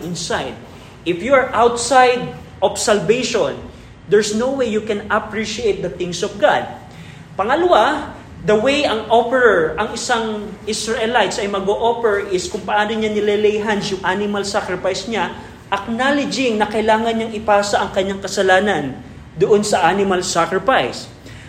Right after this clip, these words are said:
Pangatlo is kung paano yung mga priest ay naghuhugas ng kamay, referring na tayo nga ay makasalanan kahit tayo ay ligtas na,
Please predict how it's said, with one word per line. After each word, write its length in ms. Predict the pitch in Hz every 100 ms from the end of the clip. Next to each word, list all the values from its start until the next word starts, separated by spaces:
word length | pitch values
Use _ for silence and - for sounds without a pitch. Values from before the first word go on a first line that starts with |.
| - -
Pangatlo 720 | 180 226 - 330 208 247 285 -
is 80 | 214
kung 160 | - 233
paano 380 | 240 220 254 254
yung 220 | 247 226
mga 240 | 226 220 -
priest 320 | 277 - 196
ay 80 | 190
naghuhugas 580 | 175 196 214 190 208
ng 140 | 220 208
kamay, 400 | 240 285 196 143 - - - -
referring 560 | 208 233 220 233 277
na 340 | 233 190 226 - - - - - - -
tayo 240 | 202 214 226
nga 140 | 202
ay 60 | 214
makasalanan 640 | 208 208 214 220 233 202
kahit 320 | 196 190 185
tayo 240 | 175 185 180
ay 80 | 190
ligtas 400 | 156 185 - 226
na, 320 | 165 214